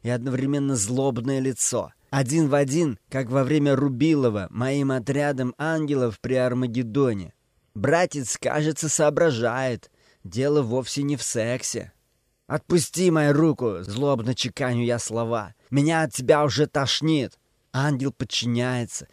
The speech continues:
хотя и смотрит с подозрением. «У тебя двадцать минут! Я пока поищу новый мобильник». Ольга курит третью сигарету.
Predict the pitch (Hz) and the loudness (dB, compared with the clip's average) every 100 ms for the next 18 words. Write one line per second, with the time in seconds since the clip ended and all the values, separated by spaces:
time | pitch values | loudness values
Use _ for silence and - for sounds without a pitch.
0 | _ - 120 104 151 151 - 131 135 139 | _ -6 -4 0 0 0 0 0 0 -2
1 | 135 - 131 143 127 120 131 131 120 107 | -4 -6 0 0 2 2 2 2 -2 -4
2 | 90 85 _ _ _ - 120 135 117 131 | -8 -16 _ _ _ -10 -6 -4 0 0
3 | 104 135 123 135 107 135 135 202 226 202 | 0 -4 -4 -6 -2 0 0 0 0 0
4 | 139 101 - _ - 127 - 156 - 151 | 0 -2 -10 _ -10 -6 -2 0 2 0
5 | - 151 127 156 147 143 143 135 135 113 | 2 0 2 0 2 2 2 2 0 0
6 | 202 208 180 123 101 - _ _ _ - | -2 0 0 -2 -4 -10 _ _ _ -6
7 | 120 165 170 147 135 - 151 156 147 - | 0 2 2 2 2 2 2 4 2 0
8 | 127 123 - 131 123 131 139 123 120 113 | 0 0 -2 -6 -6 -4 -2 -2 -4 -4
9 | 92 | -10